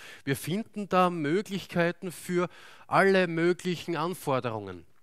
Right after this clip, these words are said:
Wir finden da Möglichkeiten für verschiedene Datenzugriffsszenarien. Wir finden da verschiedene Web-Frameworks, die wir auf verschiedene Arten einsetzen können.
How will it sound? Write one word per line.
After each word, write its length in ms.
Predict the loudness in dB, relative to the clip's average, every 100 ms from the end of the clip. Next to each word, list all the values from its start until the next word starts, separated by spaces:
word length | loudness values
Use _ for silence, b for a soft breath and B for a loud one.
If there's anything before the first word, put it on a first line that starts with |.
| -20 -20 -20
Wir 120 | -16 -12
finden 360 | -8 -8 -6
da 100 | -4
Möglichkeiten 760 | -2 -4 -4 -6 -2 -2 -2 -6
für 160 | -8 -8
verschiedene 560 | -6 -4 -2 0 -2
Datenzugriffsszenarien. 1600 | 2 2 2 -4 -8 -8 -6 -8 -6 -8 -6 -2 0 -2 -4 -8 -12 B B B
Wir 120 | -6
finden 380 | -4 -6 -6 -2
da 140 | -2
verschiedene 640 | 0 -4 -2 -2 0 0
Web-Frameworks, 960 | 2 0 -2 -2 0 0 -2 -2 -2 -6
die 140 | -6 -4
wir 140 | -4
auf 80 | -6
verschiedene 640 | -8 -8 -6 -4 -2 -2
Arten 360 | 2 2 2 -4
einsetzen 640 | -6 -4 -4 -6 -6 -12
können. 300 | -14 -18 -20